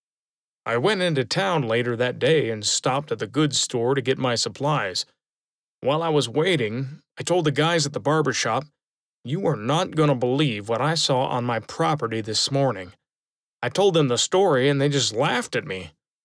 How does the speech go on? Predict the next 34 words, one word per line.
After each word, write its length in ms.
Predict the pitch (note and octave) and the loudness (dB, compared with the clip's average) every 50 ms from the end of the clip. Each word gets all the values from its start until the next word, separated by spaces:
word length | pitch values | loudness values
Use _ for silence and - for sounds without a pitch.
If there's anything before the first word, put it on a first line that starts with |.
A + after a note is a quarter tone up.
| - | -6
Not 160 | - C#3+ D#3+ | -4 -4 -4
because 280 | - C#3+ - D3+ D3+ C3+ | -2 -2 2 2 2 2
they 100 | B2+ A#2+ | 2 2
didn't 300 | B2 D#3+ D#3 C3 A#2+ G#2 | 2 2 2 2 -2 -4
believe 340 | A2 G#2+ A2+ C3 D3 D3 A#2+ | -4 -2 0 2 2 2 0
the 80 | A2+ | -2
story, 460 | G#2 - - - F3 F#3+ F#3 C3+ A2+ A2+ | -4 -4 0 2 2 4 4 4 2 2
but 240 | A#2+ B2+ A#2 D#3 | 2 0 0 0
because 320 | D3 - - D3 C3 A2+ G2+ | -4 -4 -2 0 -2 0 -2
they 120 | A2 G2+ | -4 -4
did. 440 | G2 G#2 D#3 G3+ G#3 B2 F2 - - _ _ _ _ _ _ _ _ _ _ _ _ - | 0 2 4 4 4 2 0 -4 -12 _ _ _ _ _ _ _ _ _ _ _ _ -2
One 200 | - D3 G#3 G#3+ | 0 2 2 4
of 100 | F3 C3+ | 4 2
them 180 | B2+ B2 B2 | 2 0 0
turned 320 | A#2 - D3 D#3+ D#3+ D#3 C#3 | 0 0 0 2 2 2 2
to 60 | B2 | 0
me 200 | A2+ A#2+ C3 C#3+ | 0 0 0 0
and 140 | D3 C3+ A#2 | 0 0 0
said, 280 | - - C3 C3 B2 - _ _ _ _ - | 0 2 2 0 0 -4 _ _ _ _ -6
"Yup, 300 | A2 A2+ B2+ F3 A3+ - _ _ _ _ _ _ _ - | 0 2 2 2 2 0 _ _ _ _ _ _ _ -10
you 140 | A#2 A#2 B2+ | -6 -2 0
saw 280 | - D3 D#3 F3 F3+ | 0 2 2 2 2
Squatch." 680 | E3 - - - F#3+ G#3+ A#3+ A#3 C#3 - - - - - _ _ _ _ _ _ _ _ _ _ _ _ - | 2 0 0 0 0 2 2 0 0 0 0 -2 -2 -4 _ _ _ _ _ _ _ _ _ _ _ _ -16
Apparently, 600 | B2 - G#3 B3 C#4 C4+ G3 D#3 A#2+ A#2+ C3 D#3 | -6 -2 2 4 4 4 2 2 0 0 0 0
people 400 | D3+ - - E3 D3+ - C#3+ C#3 | 0 0 0 0 0 2 2 2
in 80 | C3+ | 4
this 240 | C#3+ C#3 C#3 B2+ - - | 4 4 2 2 0 -2
area 540 | C#3+ C3+ D#3 F3+ F3 C3+ G#2+ G#2+ B2 C#3 B2+ | 0 0 2 2 2 2 2 2 2 2 2
have 300 | A2+ C3 C#3+ B2+ A#2 A2 | 2 0 -2 -2 -2 0
Bigfoot 400 | D3+ E3 D3 - - B2+ A#2+ - | 0 0 0 0 -2 -2 0 0
sightings 440 | - C3+ C3 C3+ C#3 C#3 C#3 B2+ C3 | 0 0 0 0 0 0 0 0 2
all 180 | B2+ B2+ B2+ | 2 2 2
the 120 | A#2+ B2+ A#2+ | 2 0 -2
time. 440 | - E3 F3 F3 C3+ G#2 F#2 F#2+ | -2 -2 -2 -2 -2 -4 -6 -10